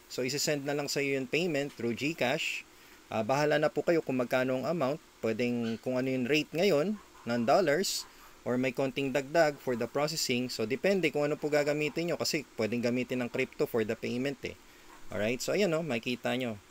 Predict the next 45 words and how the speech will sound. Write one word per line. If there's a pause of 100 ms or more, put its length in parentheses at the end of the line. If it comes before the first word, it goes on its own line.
(640)
Yung
iba
nagbabayad
na
sa
akin
ng
monthly,
ng
monthly,
ng
monthly. (360)
So,
dito
ko
na
lang
po
kinukuha,
at
least
walang
bawas.
So,
di
ba?
Kasi
kapag
bank
transfer, (480)
may
bank
transfer
option
po
kasi. (480)
Pag
bank
transfer
option,
may
bawas
as
always,
alright?